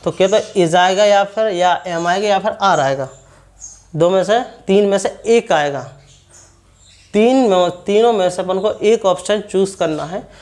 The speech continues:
तो ये मैंने पहले बता दिया है आपको कि he, she, it और सिंगुलर के साथ क्या लगता है, is लगता है,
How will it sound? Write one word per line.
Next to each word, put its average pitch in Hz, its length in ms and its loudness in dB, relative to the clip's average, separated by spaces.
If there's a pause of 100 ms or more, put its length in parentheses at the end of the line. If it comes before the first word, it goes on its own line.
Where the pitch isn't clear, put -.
(200)
तो - 100 -6
ये 185 80 0
मैंने 190 240 2
पहले 185 320 0
बता 180 280 2
दिया 170 240 -2
है 165 80 0
आपको 160 360 -2 (420)
कि 202 340 2 (460)
he, 220 440 2
she, 202 400 -2
it 220 220 2 (200)
और 175 140 2
सिंगुलर 202 560 0
के 196 80 -8
साथ 185 220 0
क्या 185 180 -2
लगता 190 380 0
है, 214 340 0 (360)
is 175 200 -2
लगता 196 400 0
है, 220 360 0